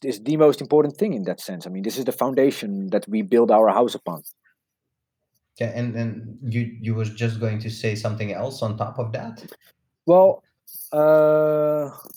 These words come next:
Speaker 1: no, maybe losing my thought. <laughs> I don't know. What did, what did I say? Uh,
Speaker 2: Uh, and you,
Speaker 1: oh, oh,
Speaker 2: you
Speaker 1: yeah,
Speaker 2: just said
Speaker 1: okay, yeah, yeah, no, that's right. Um,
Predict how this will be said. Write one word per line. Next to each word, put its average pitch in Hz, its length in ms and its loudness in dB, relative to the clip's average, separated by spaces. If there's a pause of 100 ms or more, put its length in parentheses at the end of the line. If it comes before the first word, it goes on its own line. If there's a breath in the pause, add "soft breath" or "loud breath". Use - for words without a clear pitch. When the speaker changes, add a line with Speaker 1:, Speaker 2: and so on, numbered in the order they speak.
(420)
Speaker 1:
no, 127 160 -10
maybe 131 240 -6
losing 127 260 -4
my 123 180 -6
thought. 156 400 4
<laughs> - 60 -10 (140)
I 190 220 6
don't 170 120 4
know. 170 240 6 (340 loud breath)
What 147 120 6
did, 170 160 4
what 175 120 6
did 165 80 6
I 156 100 6
say? 127 400 4
Uh, 113 680 -2 (300)
Speaker 2:
Uh, 120 280 -2 (140)
and 156 320 -2
you, - 260 -14
Speaker 1:
oh, 240 160 4
oh, 247 80 8
Speaker 2:
you 254 80 4
Speaker 1:
yeah, 196 180 4
Speaker 2:
just - 20 0
said 190 120 4
Speaker 1:
okay, 165 280 4 (100)
yeah, 196 240 4 (100)
yeah, 160 280 2
no, 151 240 -2
that's - 180 -4
right. 139 260 2 (120)
Um, 139 640 -2